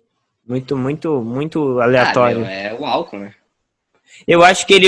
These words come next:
Speaker 1: ele ou vai tá muito mais alto, ou ele vai tá, tipo assim, um
Speaker 2: Muito mais
Speaker 1: esquecido, esquecido que nem todas as outras criptomoedas, assim, valendo, sei lá, só uns nerd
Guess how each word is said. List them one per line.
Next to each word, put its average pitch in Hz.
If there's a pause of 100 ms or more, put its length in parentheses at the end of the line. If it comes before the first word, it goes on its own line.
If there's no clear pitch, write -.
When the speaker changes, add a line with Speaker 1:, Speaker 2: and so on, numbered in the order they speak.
(120)
Speaker 1:
ele 175
ou 202
vai 208
tá 175
muito 175
mais 151
alto, 147
ou 156
ele 180
vai 160
tá, 151
tipo 151
assim, 143
um 139
Speaker 2:
Muito 143
mais 143
Speaker 1:
esquecido, 180 (540)
esquecido 190
que 190
nem 185
todas 208
as 185
outras 170
criptomoedas, 156
assim, 156
valendo, 147
sei 147
lá, 143
só -
uns 170
nerd 160